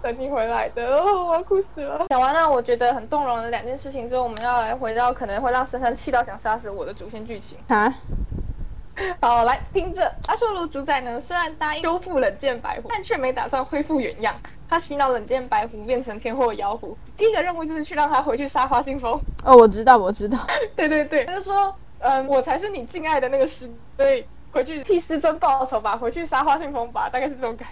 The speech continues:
Speaker 1: 觉。<laughs> 而且这边你会知道，就是其实阿修罗主宰根本就没有看开，他对昏迷的冷剑白狐说了一句话：“你很幸运，拥有花信封的疼爱，所以我会让你复活。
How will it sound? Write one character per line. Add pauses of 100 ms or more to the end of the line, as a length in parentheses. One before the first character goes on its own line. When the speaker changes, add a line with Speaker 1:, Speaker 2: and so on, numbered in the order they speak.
Speaker 1:
觉。 (520)
<laughs>
而
且 (320)
这
边
你
会
知
道，
就
是
其
实 (120)
阿
修
罗
主
宰
根
本
就
没
有
看
开， (320)
他
对
昏
迷
的
冷
剑
白
狐
说
了 (360)
一
句
话
：“你
很
幸
运，
拥
有
花
信
封
的
疼
爱， (220)
所
以
我
会
让
你
复
活。